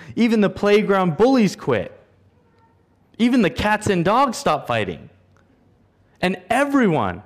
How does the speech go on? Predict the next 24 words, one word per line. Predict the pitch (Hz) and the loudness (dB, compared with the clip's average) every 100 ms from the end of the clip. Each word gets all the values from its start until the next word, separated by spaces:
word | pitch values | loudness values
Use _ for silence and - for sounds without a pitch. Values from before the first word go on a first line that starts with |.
| - | -4
pets | 262 262 - | -2 -2 -2
included, | 226 208 240 285 220 | -2 0 0 0 2
are | 175 | 0
calling | 156 - 214 208 233 240 | -2 -4 -2 0 2 0
out | 190 180 - | 0 -2 -2
to | 202 | -2
God | 185 220 196 107 110 - _ | 0 0 0 -2 -8 -20 _
for | - 165 | -4 -2
mercy. | 190 226 - 110 95 - _ _ _ _ _ - | 0 -2 -4 -14 -14 -18 _ _ _ _ _ -8
What | 190 262 - | -4 -4 -2
is | 151 - | -4 -4
happening | 226 254 254 147 127 | -4 -4 -4 -4 -2
in | 127 127 | -4 -2
Nineveh? | 220 - 127 90 - _ _ _ _ _ _ _ _ _ _ _ _ _ _ _ _ _ _ _ _ _ _ _ _ _ _ _ | -2 -2 -4 -10 -14 _ _ _ _ _ _ _ _ _ _ _ _ _ _ _ _ _ _ _ _ _ _ _ _ _ _ _
Friends, | - 202 127 | -6 -4 -4
Jonah | 110 175 208 147 | -2 0 0 0
is, | 131 135 131 117 - _ _ _ - | 2 2 0 -2 -10 _ _ _ -8
it's | 160 | -4
a | 185 | -4
surprising | - 175 - 196 214 170 113 | -4 -6 -6 -4 -2 -2 -4
story | - 104 92 - 127 - _ _ _ _ _ - | -8 -12 -12 -12 -16 -20 _ _ _ _ _ -8
of | 135 120 | -6 -6
God's | 156 151 156 123 | -4 -2 -4 -6
mercy | 123 139 165 156 - 90 98 | -8 -6 -6 -8 -14 -16 -16